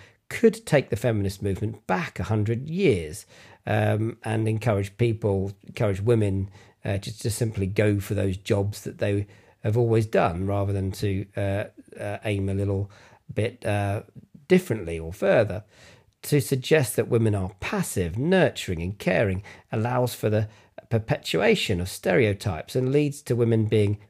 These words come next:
pigeonholed into certain sectors of the economy. And they would argue that failing to challenge gender, gender differences leads to issues like the gender pay gap, where women for too long have not demanded higher pay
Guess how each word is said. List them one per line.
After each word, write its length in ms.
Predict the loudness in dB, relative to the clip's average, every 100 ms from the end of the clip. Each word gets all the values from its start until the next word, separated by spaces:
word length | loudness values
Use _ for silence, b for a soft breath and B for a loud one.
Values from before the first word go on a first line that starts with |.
| _
pigeonholed 600 | 0 2 2 -2 -2 -6
into 360 | -6 -6 -6 -8
certain 640 | -12 0 2 2 0 -4 -6 -8
sectors 640 | -6 -2 -2 -4 -6 -4 -4
of 140 | -6
the 80 | -8
economy. 520 | -6 -4 -4 -4 -10 -14 B B B B B -4
And 160 | 0
they 80 | 2
would 140 | 4 4
argue 400 | 4 2 2 2
that 260 | 2 -2 _ -20
failing 460 | -6 0 2 2 0
to 140 | -4
challenge 640 | -6 -4 -2 2 2 0
gender, 320 | 0 -2 -2 -6 _ -6
gender 240 | -4 -2
differences 640 | -4 -6 -8 -10 -6 -6 -4
leads 240 | -2 -2
to 240 | -2 -4 -2
issues 400 | -2 0 -2 0
like 300 | -2 -4 -8 _
the 80 | -2
gender 360 | 2 2 2
pay 260 | 0 0 0
gap, 340 | -2 -6 -10 _ b b
where 160 | 4
women 400 | 6 6 6 4 0 B
for 100 | -8
too 300 | -4 2 4
long 280 | 6 6 4
have 120 | 0
not 220 | -2 -2
demanded 720 | -2 0 2 2 2 0 -2
higher 260 | -2 -2 -2
pay 340 | -4 -4 -4